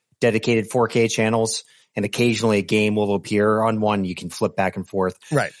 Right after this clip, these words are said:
Speaker 1: And once you see it on the higher res, whatever resolution that is coming in, it's
Speaker 2: Hmm.
Speaker 1: really hard to go back
Speaker 2: Yeah.
Speaker 1: to that lower res.
Speaker 2: What's nice is
Speaker 1: Which looks
Speaker 2: their
Speaker 1: great
Speaker 2: helmets.
Speaker 1: until you see it in the higher
Speaker 2: Yeah.
Speaker 1: res. Yeah, those up close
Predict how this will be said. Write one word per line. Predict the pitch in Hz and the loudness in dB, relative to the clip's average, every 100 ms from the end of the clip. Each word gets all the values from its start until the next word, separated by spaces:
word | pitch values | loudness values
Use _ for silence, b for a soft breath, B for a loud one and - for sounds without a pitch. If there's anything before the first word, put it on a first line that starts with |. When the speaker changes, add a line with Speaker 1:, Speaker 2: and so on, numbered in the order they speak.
| B _ | B _
Speaker 1:
And | 110 | -2
once | 151 220 | 0 2
you | 233 | 0
see | 147 - 208 | 0 2 4
it | 214 151 | 4 4
on | 147 135 | 2 0
the | |
higher | 120 143 139 113 | 0 2 2 2
res, | 113 131 120 98 - - | 2 2 2 0 -6 -6
whatever | 127 120 151 151 113 101 - | 0 2 4 2 0 -8 -4
resolution | 131 135 123 131 123 127 | 0 2 2 0 0 0
that | 110 107 | 2 4
is | 110 - | 2 0
coming | 117 101 95 | -4 -2 0
in, | 107 87 78 b b b b - | 0 -2 -6 b b b b -4
it's | 110 | -2
Speaker 2:
Hmm. | 98 131 | -2 0
Speaker 1:
really | 240 123 | 0 0
hard | 101 170 120 | 0 0 -2
to | 101 | -4
go | - 139 101 | 0 2 2
back | 98 131 104 - - _ _ - | 2 2 0 -6 -20 _ _ -6
Speaker 2:
Yeah. | 127 - _ _ _ - | -4 -6 _ _ _ -8
Speaker 1:
to | 123 | 0
that | 127 113 | 0 2
lower | 117 131 113 | 2 4 2
res. | 92 120 107 85 - - - _ | 2 2 2 0 -6 -8 -14 _
Speaker 2:
What's | 139 131 113 | -4 -2 -4
nice | 120 180 175 | -4 -2 0
is | 151 | 0
Speaker 1:
Which | 170 - | 0 -2
looks | 139 214 120 | 0 2 2
Speaker 2:
their | 104 | 0
Speaker 1:
great | 131 156 170 | 2 2 2
Speaker 2:
helmets. | 214 185 | 0 0
Speaker 1:
until | 196 185 | 2 2
you | 180 | 2
see | - 214 | 2 2
it | 208 | 4
in | 202 | 2
the | |
higher | 185 - | 2 2
Speaker 2:
Yeah. | 90 | 0
Speaker 1:
res. | 110 - _ _ _ _ - _ 117 | -4 -8 _ _ _ _ -20 _ -4
Yeah, | 131 143 | 0 2
those | 123 131 - | 2 0 0
up | 175 165 | -2 -2
close | - 135 131 - - | -2 0 0 -2 -6